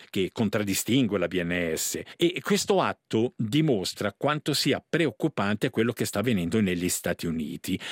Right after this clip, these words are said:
Le banche firmatarie sottolineano quello che è un caposaldo delle banche centrali delle maggiori economie e democrazie, diciamo,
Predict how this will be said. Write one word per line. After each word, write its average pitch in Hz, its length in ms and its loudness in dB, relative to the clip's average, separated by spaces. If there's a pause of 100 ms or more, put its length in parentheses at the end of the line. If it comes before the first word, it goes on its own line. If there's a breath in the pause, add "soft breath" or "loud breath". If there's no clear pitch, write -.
(280 loud breath)
Le 123 120 2
banche 143 320 0
firmatarie 143 840 0
sottolineano 113 1300 4
quello 123 260 0
che 113 140 -2
è - 20 2
un 104 180 4
caposaldo 107 880 0
delle 101 320 0
banche 113 360 0
centrali 113 680 0 (100)
delle 120 240 0
maggiori 117 500 2
economie 120 800 4
e 104 520 2
democrazie, 113 1040 2
diciamo, 123 400 0